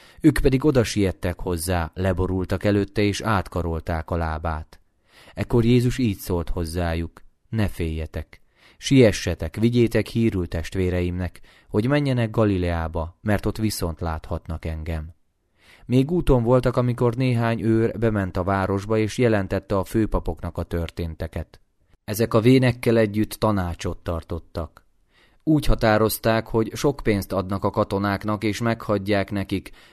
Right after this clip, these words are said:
„Mondjátok azt, hogy ének idején, amíg mi aludtunk, odajöttek a tanítványai, és ellopták a holttestet. Ha tudomást szerez róla a helytartó, mi majd megnyugtatjuk,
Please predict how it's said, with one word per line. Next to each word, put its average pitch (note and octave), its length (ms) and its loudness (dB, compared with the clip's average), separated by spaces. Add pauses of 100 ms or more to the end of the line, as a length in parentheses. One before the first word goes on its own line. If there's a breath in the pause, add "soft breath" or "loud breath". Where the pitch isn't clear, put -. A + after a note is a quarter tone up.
„Mondjátok A#2+ 640 0
azt, A2+ 280 -4
hogy A2+ 180 0
ének A2+ 360 2
idején, G2+ 460 0
amíg G2 380 -2
mi G2+ 120 0
aludtunk, G#2+ 600 0
odajöttek F#2+ 540 0
a G2 60 -2
tanítványai, G2+ 840 -2
és G#2+ 320 -2
ellopták E2+ 720 -4
a E2 40 -4
holttestet. D#2+ 840 -8 (560 soft breath)
Ha G#3+ 120 -2
tudomást A2 760 2
szerez G2+ 380 0
róla G#2+ 320 2
a G#2 60 2
helytartó, F2+ 840 -2 (160)
mi A2 140 -2
majd A2 320 0
megnyugtatjuk, G#2+ 960 -4